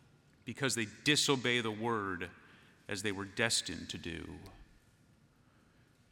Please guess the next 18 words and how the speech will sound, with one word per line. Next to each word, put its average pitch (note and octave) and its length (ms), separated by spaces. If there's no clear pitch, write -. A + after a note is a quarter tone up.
Yes, C3 440
you B2+ 80
heard C#3+ 180
it C3+ 100
correctly. A2 640
God D3+ 360
predestined D#3+ 840
that C#3 120
the C3 80
Jews D#3+ 580
would C3+ 120
harden D#3+ 460
their C3 160
hearts D#3 480
to - 100
the C3 100
gospel. D3+ 840
Why? C#3 720